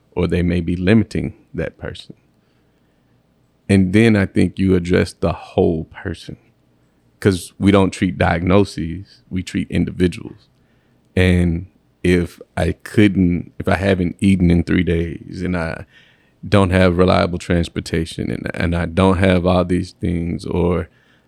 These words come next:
I'm worried about my environment getting the best of me or not accepting of me, then that plays a role in my healthcare, be it from a P T standpoint,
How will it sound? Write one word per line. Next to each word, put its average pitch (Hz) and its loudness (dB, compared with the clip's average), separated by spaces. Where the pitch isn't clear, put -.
I'm 90 0
worried 92 4
about 87 -2
my 90 2
environment 90 -2
getting 90 4
the 85 -2
best 90 0
of 80 -4
me 85 -2
or 90 -2
not 92 0
accepting 90 -2
of 85 -10
me, 85 -8
then 90 4
that 92 2
plays 95 2
a 90 -2
role 90 -2
in 85 -4
my 76 -6
healthcare, - -4
be 90 4
it 85 2
from 90 2
a 80 0
P 95 0
T 98 -2
standpoint, 85 -2